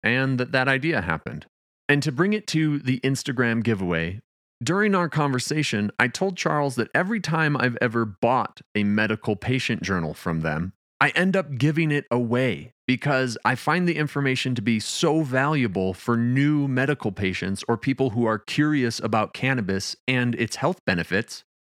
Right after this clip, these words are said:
that I can't help but give it to them, even with my personal notes in there, because it was so helpful to me, it will be helpful for them. Well, because of that conversation,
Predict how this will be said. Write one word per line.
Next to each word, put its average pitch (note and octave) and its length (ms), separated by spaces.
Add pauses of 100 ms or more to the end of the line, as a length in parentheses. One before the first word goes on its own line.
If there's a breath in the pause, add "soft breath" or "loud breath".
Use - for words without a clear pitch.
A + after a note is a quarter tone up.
(380)
that E3 100
I F#3 80
can't G#3+ 320
help F#3+ 300
but C#3 300
give F#3 200
it G3 180
to A#2 140
them, G2+ 360 (340)
even F#3 280
with D#3+ 200
my D#3+ 240
personal D#3+ 500
notes F#3 420
in G#2+ 140
there, F#2+ 360 (300)
because D#3 340
it D3+ 100
was C#3+ 160
so G3+ 300
helpful D3 360
to A2+ 140
me, A#2+ 380 (100)
it B2+ 160
will D3 380
be A2+ 160
helpful F#2+ 440
for G2 200
them. F#2 420 (440)
Well, C3+ 120
because F3 320
of F#3+ 100
that D#3+ 200
conversation, G2+ 840